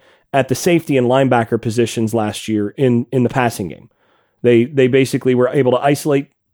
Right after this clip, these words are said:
guys that they wanted to get open against linebackers and against safeties, and they kept getting open against those guys.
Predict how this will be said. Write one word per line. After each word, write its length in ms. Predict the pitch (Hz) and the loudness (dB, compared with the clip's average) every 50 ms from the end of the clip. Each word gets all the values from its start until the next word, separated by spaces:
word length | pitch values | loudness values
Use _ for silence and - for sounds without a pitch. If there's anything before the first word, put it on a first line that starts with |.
| - 135 | -4 0
guys 260 | 131 127 127 131 123 | 2 2 2 2 2
that 100 | 127 120 | 0 2
they 120 | 135 123 | 2 4
wanted 260 | 120 127 127 123 127 | 4 4 4 4 4
to 80 | 120 123 | 2 2
get 140 | 120 117 131 | 2 4 4
open 360 | 160 185 180 180 170 165 170 | 4 2 2 2 0 0 0
against 420 | - 135 123 127 123 117 - - - - | -2 0 0 0 0 0 -2 -8 -10 -4
linebackers 580 | - 139 151 147 147 139 135 131 - 139 135 123 | 0 0 2 2 2 2 2 2 0 0 0 0
and 100 | 127 127 | 0 0
against 220 | 120 123 120 - | 0 0 0 0
safeties, 500 | - 202 190 - - 180 170 160 - - _ - - - - - | 2 0 2 2 0 -2 -2 -2 -4 -8 _ -20 -20 -14 -6 -2
and 100 | - 214 | 0 2
they 60 | 208 | 2
kept 300 | - - 190 - - - | 2 0 -2 -2 -2 0
getting 220 | - 147 143 139 143 | 0 2 4 4 4
open 360 | 131 127 - 127 123 127 - - | 4 2 2 0 0 0 0 -2
against 280 | 123 131 120 110 - | 0 0 0 0 0
those 160 | 120 107 98 | -2 -4 -2
guys. 320 | 101 80 - - - - | -4 -8 -10 -12 -18 -20